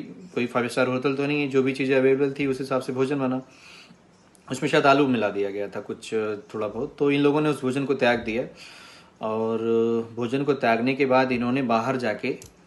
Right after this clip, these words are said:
बाहर जाके अहमदाबाद सिटी में जाके इन्होंने होटल में बैठ के भोजन किया, जहाँ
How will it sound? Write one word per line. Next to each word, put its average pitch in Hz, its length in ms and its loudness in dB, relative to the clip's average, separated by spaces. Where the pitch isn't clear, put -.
बाहर 123 320 2
जाके 127 340 0
अहमदाबाद 120 560 0
सिटी 135 340 -4
में 131 120 2
जाके 120 240 0
इन्होंने 143 180 -2
होटल 147 240 4
में 147 100 2
बैठ 131 180 6
के 139 60 0
भोजन 120 300 -2
किया, 165 140 2
जहाँ 117 340 -4